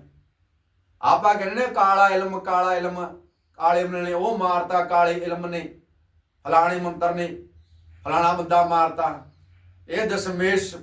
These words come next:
ਪਿਤਾ ਦਾ ਜ਼ਾਫਰਨਾਮਾ ਕਾਲੇ ਇਲਮਾਂ ਤੋਂ ਕਿਤੇ ਬਹੁਤ ਵੱਡੀ ਗੱਲ ਹੈ, ਸੰਗਤ ਜੀ। ਇਹ ਪ੍ਰਤੱਖ ਮਾਰਿਆ ਹੈ ਮਹਾਰਾਜ ਸੱਚੇ ਪਾਤਸ਼ਾਹ ਨੇ ਆਪਣੇ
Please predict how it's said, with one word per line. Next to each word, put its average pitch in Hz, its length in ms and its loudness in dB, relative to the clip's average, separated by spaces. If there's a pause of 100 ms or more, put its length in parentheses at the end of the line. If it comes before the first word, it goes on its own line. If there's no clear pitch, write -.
(340)
ਪਿਤਾ 180 300 0
ਦਾ 180 180 2
ਜ਼ਾਫਰਨਾਮਾ 175 560 0
ਕਾਲੇ 175 420 2
ਇਲਮਾਂ 175 360 0
ਤੋਂ 175 260 -6
ਕਿਤੇ 185 220 -4
ਬਹੁਤ 196 720 2
ਵੱਡੀ 151 420 -4
ਗੱਲ 139 200 -4
ਹੈ, 135 80 -2
ਸੰਗਤ 147 300 -8
ਜੀ। 190 300 -10 (280)
ਇਹ 202 140 -2
ਪ੍ਰਤੱਖ 202 520 0
ਮਾਰਿਆ 196 460 2
ਹੈ 220 60 4
ਮਹਾਰਾਜ 180 300 2
ਸੱਚੇ 180 140 -8
ਪਾਤਸ਼ਾਹ 175 260 -2
ਨੇ 180 160 -6
ਆਪਣੇ 208 360 -2